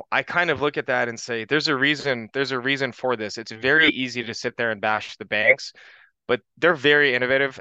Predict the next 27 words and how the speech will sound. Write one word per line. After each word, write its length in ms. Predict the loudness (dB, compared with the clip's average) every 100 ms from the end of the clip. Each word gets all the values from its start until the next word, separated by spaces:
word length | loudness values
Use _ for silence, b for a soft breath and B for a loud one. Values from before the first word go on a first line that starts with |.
| -6
and 160 | -4
they've 120 | -4
tried 600 | -6 0 2 2 0 -4 -18
many 360 | -8 -2 0 0
of 120 | 0
these 240 | -4 -8
things. 480 | -6 -4 -4 -6 -10 -14 _ _ _ _ _ _ _ -2
And 420 | 2 2 0 -4 -4
what 220 | -2 -2
we're 120 | -2
seeing 380 | 0 0 0 0
now 340 | 2 2 4
is 480 | 2 0 -4 -8 -12 _
y-, 120 | -16
you 180 | -8 -6
really 340 | 0 2 2
do 220 | 0 0 0
wanna 220 | -2 -4
focus 320 | -6 -6 -4
on 100 | -4
the 80 | -4
categories, 800 | -2 -2 -2 -2 -2 -4 -8 -12 b b _ -4
uh, 240 | -2 -2 -2
where 140 | 0
market 280 | 2 0 0
cap 220 | -2 -2
exists 600 | -4 -4 -4 -4 -6 -10